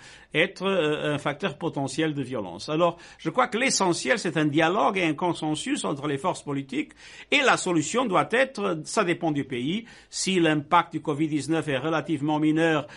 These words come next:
on pourra les faire dans la date, euh, prévue.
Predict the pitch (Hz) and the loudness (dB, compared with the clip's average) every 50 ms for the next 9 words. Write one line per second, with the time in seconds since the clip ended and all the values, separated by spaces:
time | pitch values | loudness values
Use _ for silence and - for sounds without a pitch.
0 | - - _ - 147 151 135 139 151 147 147 143 139 135 139 - 165 165 156 139 | -20 -20 _ -4 -4 -2 -2 2 2 2 4 4 0 -2 0 0 2 2 2 2
1 | 139 131 127 135 131 135 135 131 135 147 139 135 - - - 127 127 120 117 117 | 0 -2 -2 -2 -2 -2 -2 -2 -2 -2 -4 -4 -6 -8 -6 -6 -6 -4 -6 -8
2 | 113 - 131 127 127 117 117 147 196 226 262 254 | -10 -10 -8 -8 -8 -6 -4 -2 -2 0 -2 -2